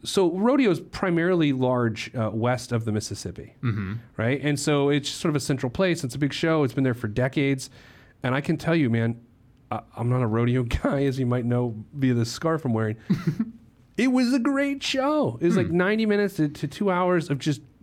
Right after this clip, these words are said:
Speaker 1: pure entertainment. So I ur-, urge anyone, uh, in December every year is the National Finals Rodeo,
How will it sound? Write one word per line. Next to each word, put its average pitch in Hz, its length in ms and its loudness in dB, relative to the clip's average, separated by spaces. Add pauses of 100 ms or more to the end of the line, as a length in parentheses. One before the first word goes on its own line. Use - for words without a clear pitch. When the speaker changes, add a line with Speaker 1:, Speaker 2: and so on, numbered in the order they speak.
(220)
Speaker 1:
pure 185 300 0
entertainment. 165 460 0
So 151 160 2
I 175 260 2
ur-, 185 360 0
urge 220 280 0
anyone, 135 460 2 (480)
uh, 131 300 0
in 139 180 2
December 135 680 2 (320)
every 180 260 0
year 190 280 2
is 113 100 2
the 123 80 4
National 135 420 0
Finals 147 460 0
Rodeo, 123 520 2